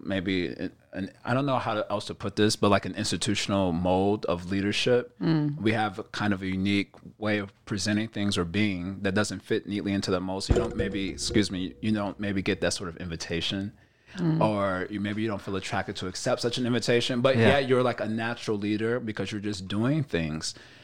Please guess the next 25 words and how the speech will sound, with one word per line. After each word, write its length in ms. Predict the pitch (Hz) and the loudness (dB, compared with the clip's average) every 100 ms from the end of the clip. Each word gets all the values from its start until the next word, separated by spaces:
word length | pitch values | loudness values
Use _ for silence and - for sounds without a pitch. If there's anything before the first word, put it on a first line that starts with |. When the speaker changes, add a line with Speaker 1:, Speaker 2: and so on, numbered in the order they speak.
| - - - | -20 -18 -2
Speaker 1:
And, 160 | 110 117 | -2 0
um, 380 | 113 107 98 107 | 0 -2 -4 0
that's 220 | 131 139 | 0 0
been 180 | 147 127 | 0 0
kind 220 | 127 127 | -2 -2
of 120 | 113 | -2
an 100 | 101 | -2
interesting 440 | 107 107 101 104 92 | -2 -6 -8 -8 -6
thing 200 | 98 92 | -2 -2
to 60 | |
kind 240 | 90 101 92 | 0 2 2
of 60 | |
navigate, 720 | 85 87 95 98 90 85 80 - - | 4 4 4 2 2 0 -4 -10 -2
like 240 | 98 101 | -2 -2
kind 220 | - 104 110 | -4 -6 -4
of 60 | |
being 160 | 104 107 | -4 -4
a 60 | 92 | -6
leader 560 | 92 98 101 101 113 - _ _ _ | -4 0 4 4 2 -2 _ _ _
for 480 | - 117 107 101 - - - | -6 0 2 2 -2 -6 -12
a 260 | - 104 | 0 0
society 760 | 98 - 101 - 98 98 101 98 | 0 -6 -8 -4 -2 -2 -2 -4
where 160 | 95 92 | -2 0
you 180 | 95 | 0
don't 380 | 95 95 90 85 | 2 2 2 -2